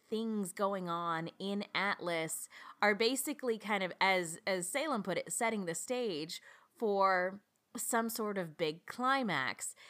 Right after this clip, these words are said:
And so it makes sense that having Cinder here and having Salem here and having all of the, the Atlas stuff as the backdrop,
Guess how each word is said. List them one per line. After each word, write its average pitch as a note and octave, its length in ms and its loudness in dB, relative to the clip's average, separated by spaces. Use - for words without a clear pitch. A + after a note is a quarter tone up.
And F#3 600 0
so A3+ 260 2
it A3 120 -2
makes A#3+ 300 -2
sense G#3+ 540 -2
that G3 240 2
having F#3+ 360 -2
Cinder G#3 360 -4
here E3+ 320 -6
and D3 140 -4
having E3 300 -6
Salem G3+ 420 -4
here E3 380 -4
and G3 120 -4
having E3+ 520 0
all F3 240 6
of E3+ 120 -4
the, E3+ 320 0
the D#3+ 300 2
Atlas F3+ 380 4
stuff F3 320 -2
as D#3 120 -6
the E3 100 -4
backdrop, G3+ 640 2